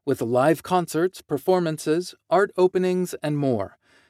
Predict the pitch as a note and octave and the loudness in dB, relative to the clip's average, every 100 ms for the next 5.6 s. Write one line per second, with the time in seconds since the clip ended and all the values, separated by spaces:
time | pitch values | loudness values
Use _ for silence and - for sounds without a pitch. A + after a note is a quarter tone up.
0 | _ - B2+ - F#3+ F#3+ F3 - D3+ - | _ -6 -4 0 0 2 0 0 -2 -2
1 | C#3+ C#3 A#2+ A2+ A#2+ F3 - - C#3+ C3 | -4 -2 -2 -2 -2 -4 -8 -8 -6 -6
2 | - G3+ D#3+ B2 - G3 A2+ G#2+ - - | -6 -6 -6 -10 -8 -8 -8 -10 -14 -20
3 | _ _ _ - E3 D#3 E3+ - D3+ C#3 | _ _ _ 4 6 6 2 -2 -2 0
4 | C#3 C#3 D3+ C#3 B2 C3 B2+ C3 E3+ C#3+ | 2 2 2 0 -2 -2 -2 -2 -2 -2
5 | A#2 A2 A#2 D3+ C#3 D3 | -2 -2 -4 -4 0 0